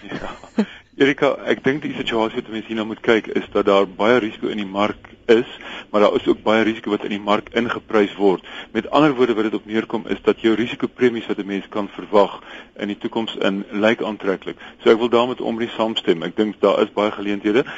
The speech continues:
In 'n stagflasionêre omgewing in die Suid-Afrikaanse mark, histories gesproke,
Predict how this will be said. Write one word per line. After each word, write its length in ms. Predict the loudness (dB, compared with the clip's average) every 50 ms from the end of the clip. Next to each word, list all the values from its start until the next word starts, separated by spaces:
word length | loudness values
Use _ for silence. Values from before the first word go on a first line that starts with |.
| -14 -16 -16 -18 _ _ 2
In 140 | 4 4
'n 100 | 2 -2 -2 -2
stagflasionêre 640 | -4 -4 -2 -2 -4 -4 -4 -2 -2 0 2 2 0
omgewing 560 | 0 -4 -6 -4 0 2 2 2 2 0 -4
in 40 | -4
die 40 | -4
Suid-Afrikaanse 540 | -6 -8 -8 -10 -8 -8 -8 -8 -8 -8
mark, 360 | -6 -2 0 2 2 0 -2 -10 -18 _ -20 -20 -18 -10 -6
histories 540 | -6 -6 -6 -2 4 4 6 6 6 2 -2
gesproke, 840 | -6 -12 -12 -4 0 2 2 2 4 4 4 6 6 4 2 0